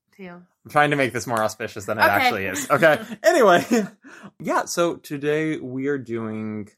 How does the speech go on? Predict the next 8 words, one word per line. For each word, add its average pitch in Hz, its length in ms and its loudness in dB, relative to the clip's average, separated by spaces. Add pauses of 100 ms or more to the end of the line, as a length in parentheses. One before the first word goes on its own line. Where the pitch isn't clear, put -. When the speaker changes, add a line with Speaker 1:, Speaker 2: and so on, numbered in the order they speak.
(140)
Speaker 2:
voodoo. 123 380 -14 (680)
Speaker 1:
<clears throat> 185 680 -18
Voodoo. 220 720 -16 (840)
Speaker 2:
That 120 160 -14
you 120 100 -8
do 110 140 -4
so 110 180 -8
well? 117 200 -4